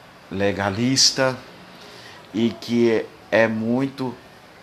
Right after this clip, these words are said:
fam-, é, patronal. E a gente buscar uma outra percepção do texto. Ruminar esse texto,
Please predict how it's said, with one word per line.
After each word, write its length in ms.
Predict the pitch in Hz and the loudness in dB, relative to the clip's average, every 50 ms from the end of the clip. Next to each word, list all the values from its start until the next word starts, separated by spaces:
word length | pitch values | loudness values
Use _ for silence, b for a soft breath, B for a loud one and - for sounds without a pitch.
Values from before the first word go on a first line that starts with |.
| - - - - - - - - - - - - - - - - - | -20 -20 -20 -20 -20 -20 -20 -20 -20 -20 -20 -20 -20 -20 -20 -20 -20
fam-, 420 | - - - - 120 113 117 110 98 | -18 -8 0 2 2 2 2 0 -2
é, 300 | - 107 107 104 104 101 95 - | -2 -2 0 0 0 -2 -2 0
patronal. 640 | 120 117 117 - 117 113 104 98 98 92 87 90 85 - - - - - - - - - - - - - - - - - - - - - - - - | 0 0 0 0 -2 -2 -2 -2 -2 -2 -4 -4 -8 -10 -16 -20 -20 -20 -20 -20 -20 -20 -20 -20 -20 -20 -20 -20 -20 -20 -20 -18 -18 -18 -18 -12 -4
E 80 | 101 110 | -2 -2
a 40 | |
gente 240 | 107 110 123 120 120 - | 0 0 0 -2 -2 -4
buscar 380 | 113 127 120 - - 135 127 | -4 -2 -2 0 4 4 4
uma 200 | 131 127 127 117 | 6 6 4 2
outra 480 | 113 120 135 151 156 156 151 151 143 127 | 4 4 6 6 6 6 4 2 0 0
percepção 840 | - - 113 - - 113 - - - - - 123 120 117 113 101 90 - - - - - - | 0 -2 -4 -4 -6 -8 -8 -8 -8 -4 0 2 2 2 2 0 -4 -10 -16 -18 -14 -10 -8
do 100 | 110 104 | -8 -8
texto. 520 | - - 104 92 85 - - - - - - - - - - - B B B B B B B B B B - | -2 -2 -2 0 -2 -4 -6 -12 -12 -14 -16 -16 -18 -18 -18 -18 B B B B B B B B B B -6
Ruminar 560 | - 127 135 139 135 135 131 135 143 143 131 | -2 0 2 2 2 4 6 8 8 8 8
esse 200 | 131 120 - - | 6 4 -2 -6
texto, 460 | - - 117 131 135 127 - - - | -6 -4 -2 -2 -2 -2 -4 -10 -14